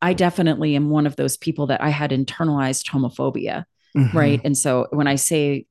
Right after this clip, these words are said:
Speaker 1: internalized homophobia, like, you can, you can have internalized transphobia, you can have internalized racism. And that is where you're in a dominant culture that is constantly teaching you,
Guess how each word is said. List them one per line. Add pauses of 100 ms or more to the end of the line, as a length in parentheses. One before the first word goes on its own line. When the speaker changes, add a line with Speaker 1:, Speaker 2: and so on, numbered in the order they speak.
Speaker 1:
internalized
homophobia,
like,
you
can,
you
can
have
internalized
transphobia,
you
can
have
internalized
racism.
And
that
is
where
you're
in
a
dominant
culture (380)
that
is
constantly
teaching
you,